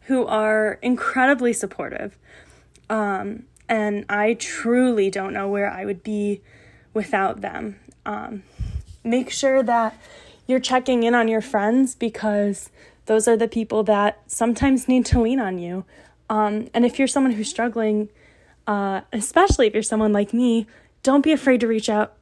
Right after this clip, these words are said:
to help because the feeling of being supported by your friends, um, can carry you through a surprising amount of struggle. Um,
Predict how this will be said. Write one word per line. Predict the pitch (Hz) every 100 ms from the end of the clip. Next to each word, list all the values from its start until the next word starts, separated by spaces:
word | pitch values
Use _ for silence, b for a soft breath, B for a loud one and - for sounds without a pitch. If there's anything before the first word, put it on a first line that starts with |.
| - -
to | 185
help | 180 208 -
because | 220 214 214 202 190 -
the | 214 202 196 b b b b -
feeling | 233 233 233
of | 220 -
being | 214 208
supported | 190 214 214 208 202
by | 196
your | 202
friends, | 190 - 196 190 196 190 - -
um, | 185 208 240 226 - b b b b b _ _ -
can | 233
carry | 214 233 226
you | 214
through | 208 214 202
a | 196
surprising | - - 220 - 208 208 202 190
amount | 190 180 180 -
of |
struggle. | - - - - 208 b b b b _ _ _ _ _ _ _ - _
Um, | 262 226 240 233